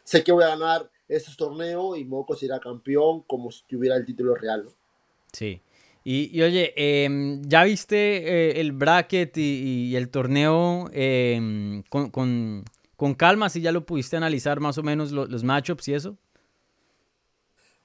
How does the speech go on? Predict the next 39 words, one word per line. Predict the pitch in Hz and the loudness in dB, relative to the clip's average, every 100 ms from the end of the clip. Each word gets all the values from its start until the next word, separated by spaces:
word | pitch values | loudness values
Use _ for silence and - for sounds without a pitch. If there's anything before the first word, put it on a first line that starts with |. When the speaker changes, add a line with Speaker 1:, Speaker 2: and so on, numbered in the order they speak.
| _ _ _ _ _ | _ _ _ _ _
Speaker 1:
Sí, | - 226 254 240 196 175 190 | -4 2 4 4 4 4 4
más | 214 | 4
que | 214 | 6
todo | 220 214 | 8 8
he | 208 | 6
visto | 202 - 214 196 | 2 2 4 4
mi, | 180 160 143 135 | -2 -6 -6 -6
mi, | 143 151 156 | -6 -6 -6
mi | 147 135 | -4 0
lado | 151 156 160 | 4 6 6
de | 151 123 | 6 0
mi, | 117 | -4
Speaker 2:
Sí. | 113 113 95 | -4 -4 -4
Speaker 1:
de | 107 | -6
mi | 110 | -6
bracket | 117 135 - 120 | -2 0 2 0
de | 120 113 | 0 -2
abajo. | 117 127 - 262 - _ - | -2 -4 -2 -6 -6 _ -12
Eh, | 123 120 120 120 117 | -8 -6 -6 -2 2
arriba | 117 127 160 160 156 | 2 2 6 6 6
todavía | 135 131 139 | 4 4 2
no, | 139 139 139 135 | 2 4 4 0
no | 135 135 135 | -4 -6 -6
como | 147 139 | -6 -10
que | - 123 113 107 107 _ _ - - _ - - - - | -8 -8 -8 -14 -20 _ _ -20 -20 _ -20 -20 -20 -8
a | - 120 | -2 0
Ruth | 123 - | -2 0
Thompson, | 139 143 - 160 147 | 4 4 6 4 4
que, | 139 120 117 - | 0 -2 -2 -4
que | 117 | -8
es | 120 | -6
uno | 131 131 127 117 | -4 2 2 2
que, | - 107 104 - | 0 -2 -4 -6
que | 107 | -6
está | 101 120 120 | -2 4 4
favorito | 131 113 107 120 110 | 4 2 2 0 -2
en | 117 107 107 | -2 -2 -12
ese | 104 110 | -18 -6
torneo. | 107 113 120 139 | -4 -2 -4 -6